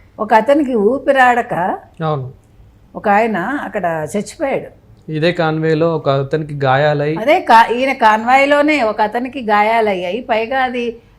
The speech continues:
Speaker 1: ఆ, అంటే, ఎవరిదో తెలియని వాహనం అంటున్నారు వాళ్ళు.
Speaker 2: Hmm.
Speaker 1: కాన్వాయ్ వెనకాలన్న వాహనం తగిలే వృద్ధుడు చచ్చి-, అంటే, పడిపోయాడు.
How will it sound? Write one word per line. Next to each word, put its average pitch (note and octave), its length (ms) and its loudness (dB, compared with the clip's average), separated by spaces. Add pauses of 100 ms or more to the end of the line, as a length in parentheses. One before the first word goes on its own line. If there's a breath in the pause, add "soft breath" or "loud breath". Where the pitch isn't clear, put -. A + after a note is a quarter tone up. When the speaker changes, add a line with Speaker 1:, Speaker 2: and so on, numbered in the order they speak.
(120)
Speaker 1:
ఆ, E3+ 60 -8
అంటే, F3 500 -4
ఎవరిదో A#3+ 500 2
తెలియని B3+ 440 -4
వాహనం A3+ 420 0
అంటున్నారు D#3+ 500 -8
వాళ్ళు. D3+ 220 -12
Speaker 2:
Hmm. C3+ 300 -6
Speaker 1:
కాన్వాయ్ G#3 440 0
వెనకాలన్న G#3+ 580 0
వాహనం G3 500 -2
తగిలే G3 380 -4
వృద్ధుడు G#3+ 460 -2
చచ్చి-, G3 380 -8
అంటే, F#3+ 180 -10
పడిపోయాడు. A#3 840 -2